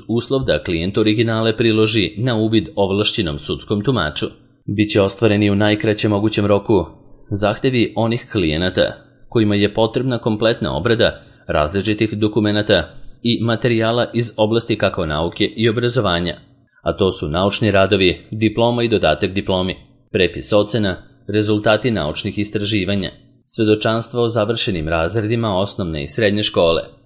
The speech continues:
nastavni planovi i programi fakulteta, naučni patenti, diplomski radovi, uverenja o položenim ispitima, seminarski radovi, potvrde o redovnom školovanju i ostala.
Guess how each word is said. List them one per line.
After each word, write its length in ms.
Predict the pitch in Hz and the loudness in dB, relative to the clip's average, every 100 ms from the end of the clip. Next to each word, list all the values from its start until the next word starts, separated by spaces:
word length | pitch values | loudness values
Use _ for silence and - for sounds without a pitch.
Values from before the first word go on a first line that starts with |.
| _ _ _ | _ _ _
nastavni 580 | 110 98 98 - 110 110 | -2 0 0 0 0 0
planovi 380 | 110 113 120 92 | 0 -2 -2 -2
i 80 | 73 | -2
programi 400 | 82 78 90 95 | -2 -2 -2 -4
fakulteta, 680 | 107 110 107 101 95 95 82 - - - - | -4 -4 2 2 4 0 0 -12 -20 -20 -6
naučni 520 | 104 104 110 - 107 | -2 0 -2 -2 0
patenti, 720 | 110 104 110 104 104 87 - - | 0 0 -2 0 0 0 -6 -8
diplomski 600 | 92 87 104 101 - 107 | -2 0 0 -2 -2 0
radovi, 500 | 95 95 95 87 - - _ _ | 2 2 0 0 -4 -20 _ _
uverenja 460 | - 107 107 110 120 | -2 0 0 0 0
o 100 | 113 | 0
položenim 480 | 120 113 113 117 104 | 2 2 2 0 0
ispitima, 580 | 78 - 104 104 87 - - _ _ _ _ | -2 -2 -2 0 -2 -6 -16 _ _ _ _
seminarski 720 | - 85 82 95 95 - 107 | -4 -2 -2 -4 -4 -2 0
radovi, 520 | 98 98 101 95 - - _ - | 2 0 0 0 -2 -14 _ -2
potvrde 420 | 80 78 98 104 | -2 0 0 2
o 60 | 101 | 2
redovnom 440 | 101 104 101 101 | 2 0 -2 -4
školovanju 600 | - 98 92 92 98 98 | -4 -2 0 0 0 0
i 100 | 98 | 0
ostala. 560 | 80 - 101 80 - | 0 0 0 0 -4